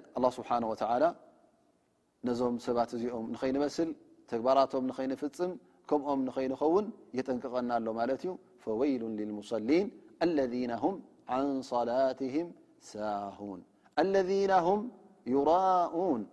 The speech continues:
እዚኦም ሰባት እዚኦም እውን እንታይ እዮም ዝገብሩ? እቲ ዝገብርዎ ሰናይ ተግባር ሊላህ ኣይኮነን ዝገብርዎ። ንመን ደኣ? ንሰብ ክርእየሎም። ረኣየለይ፣ ስምዓለይ፣ ፍለጠለይ።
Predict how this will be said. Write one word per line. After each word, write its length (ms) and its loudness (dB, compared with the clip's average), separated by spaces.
እዚኦም 280 0
ሰባት 280 2
እዚኦም 200 -2
እውን 240 0
እንታይ 200 -4
እዮም 160 0
ዝገብሩ? 400 2
እቲ 60 0
ዝገብርዎ 440 6
ሰናይ 320 -2
ተግባር 360 2
ሊላህ 280 2
ኣይኮነን 360 0
ዝገብርዎ። 400 0
ንመን 240 4
ደኣ? 160 4
ንሰብ 260 0
ክርእየሎም። 480 -2
ረኣየለይ፣ 580 2
ስምዓለይ፣ 540 0
ፍለጠለይ። 540 0